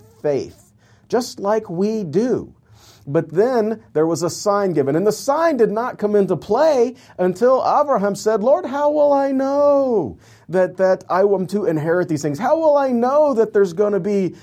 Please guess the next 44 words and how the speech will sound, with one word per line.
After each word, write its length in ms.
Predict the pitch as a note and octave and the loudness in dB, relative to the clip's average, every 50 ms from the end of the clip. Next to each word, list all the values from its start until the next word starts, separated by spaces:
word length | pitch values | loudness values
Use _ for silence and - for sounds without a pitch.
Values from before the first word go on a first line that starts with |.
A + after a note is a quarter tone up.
| - _ | -16 _
you 120 | - F3+ F3 | -2 -2 0
know, 200 | F3 F3+ F#3 F3+ | 0 0 0 0
my, 160 | F3+ F3+ - | 0 0 -2
my 180 | E3 E3 E3+ E3+ | 0 -2 -4 -4
seed 340 | E3 - - G#3+ A3 A3 G3 | -4 -4 -2 -2 0 0 0
established 600 | F#3+ D#3 D3 - - E3+ F3+ G3 F#3 F#3 F3 F3+ | -2 -2 -4 -4 -2 0 2 2 0 -2 -2 -4
and 80 | E3+ E3+ | -4 -2
you're 80 | F#3 | -2
gonna 100 | F#3+ F#3 | 0 0
make 140 | F3 F#3 F3 | -2 -2 -2
me 100 | F3 F3 | -2 -2
many 220 | E3 F3 F3 E3+ | -2 -2 -2 -2
nations? 400 | E3+ F3 F3+ F3+ F3+ F3 D#3 C#3+ | 0 0 0 -2 -2 -4 -8 -8
How 240 | - C4+ D4+ E4 E4+ | -6 -2 0 2 2
am 80 | D#4+ D4 | 2 2
I 140 | C#4 C#4+ C#4 | 0 -2 -2
to 140 | C#4+ C4 | -4 -6
see 420 | A#3+ - - - A#3 B3+ D4 D4+ C#4+ | -6 -8 -10 -8 -4 -2 -2 0 2
that?" 220 | C4 A3+ G3 - | 2 2 2 2
And 120 | D#3 D#3 C#3+ | -2 -2 0
God 240 | F3 G#3 B3+ B3 | 0 0 0 0
says, 340 | - - F3+ F#3+ G#3 G#3+ G#3 - _ _ _ _ | -2 0 2 2 2 2 0 -8 _ _ _ _
"So 260 | - - - E4 E4+ E4+ | -12 -4 0 2 2 4
you 180 | C#4+ D4+ C#4+ | 4 2 2
want 180 | B3 B3 B3 B3 | 2 2 2 2
a 40 | A#3+ | 0
sign, 840 | A#3+ - - - F#3+ F3 F3+ F#3 F#3 F#3 F3+ F3 E3 D3+ C#3 C3 | -2 -6 -4 -2 0 2 2 2 2 2 2 0 0 0 -2 -2
do 260 | G#2+ C3+ C#3+ E3 E3+ | 0 2 4 4 4
you? 380 | F3 F3+ G3+ G#3+ A3 A3+ A3 - - _ - | 4 2 2 0 0 0 -2 -6 -12 _ -4
We'll 180 | C3 D3+ E3 D#3+ | -2 0 0 0
give 260 | C3 C#3 C#3+ C#3+ C#3+ | 0 0 0 0 0
you 180 | C#3 C#3 C3 C3+ | 0 0 0 0
a 80 | C3+ | 0
sign." 480 | B2+ - - D3 C#3 C3+ C3 B2 B2+ C3+ | -2 -2 -2 -2 0 0 0 -2 -2 -2
It 60 | C3+ | -2
kind 200 | C#3 F#3+ G3+ G#3 | 0 0 0 0
of 60 | G3+ | 0
reminds 480 | F3 F3 D#3 D#3 D#3+ E3+ F#3+ F#3+ D3+ C#3 | -2 -2 -2 -2 0 0 0 0 -2 -2
me 140 | D#3 D3+ C#3+ | 0 0 2
of, 220 | C#3 C#3 C3+ C#3 - - - - _ _ _ | 2 2 0 -2 -8 -18 -20 -20 _ _ _
"Oh, 400 | - - C#4+ C#4 B3+ A3 E3+ C#3 | -4 0 2 2 2 2 2 0
you 180 | C#3 D#3 A3 B3+ | -2 -2 -2 -2
want 340 | C4 C4 C4 C4 B3+ G3+ G3 | 0 0 0 0 -2 -4 -6
quail? 720 | - - C4+ D4 D4+ D4+ D4 D4 C4+ B3 D3+ A#2+ - - | -10 -6 -2 2 4 4 4 4 4 2 2 0 -2 -8